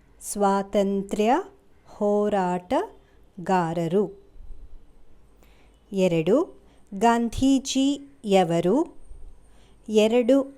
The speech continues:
ಅಕ್ಟೋಬರ್ ಸಾವಿರದ ಎಂಟುನೂರ ಅರವತ್ತೊಂಬತ್ತರಂದು ಗುಜರಾತ್ನ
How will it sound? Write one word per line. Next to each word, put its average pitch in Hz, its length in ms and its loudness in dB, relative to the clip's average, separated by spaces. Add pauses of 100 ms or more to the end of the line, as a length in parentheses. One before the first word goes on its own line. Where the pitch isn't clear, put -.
ಅಕ್ಟೋಬರ್ 190 760 0 (1200)
ಸಾವಿರದ 226 400 0 (300)
ಎಂಟುನೂರ 233 560 0 (300)
ಅರವತ್ತೊಂಬತ್ತರಂದು 190 1900 0 (1500)
ಗುಜರಾತ್ನ 220 840 4